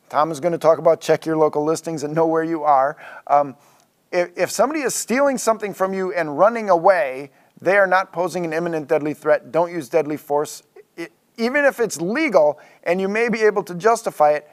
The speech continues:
you still have to justify it. It's <laughs> going to be a long, drawn-out explanation of why you shot this person when they were not an imminent deadly threat. So,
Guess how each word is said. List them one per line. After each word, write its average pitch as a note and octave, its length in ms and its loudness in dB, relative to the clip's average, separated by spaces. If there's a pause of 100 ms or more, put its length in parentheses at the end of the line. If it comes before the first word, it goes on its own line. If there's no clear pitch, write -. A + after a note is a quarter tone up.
(360)
you F3 100 -4
still B3 240 4
have G3 220 2
to E3+ 80 -8
justify D3+ 480 0
it. - 240 -14
It's D#3+ 260 0
<laughs> D3 200 -6
going F#3+ 260 2
to E3+ 180 -2
be D#3 300 2 (400)
a C#3+ 80 4
long, F3+ 480 2
drawn-out E3+ 380 4
explanation D3 580 -4
of B2+ 180 -8
why D3 220 4
you D3 160 -4
shot C3 240 -2
this C3 120 -14
person B2 360 -8
when B2+ 160 -6
they A#2+ 80 -8
were A#2+ 200 -8
not A#2 200 -10
an A#2+ 140 -18
imminent G#2+ 280 -16
deadly G#2+ 240 -14
threat. - 320 -14 (320)
So, C#3 320 0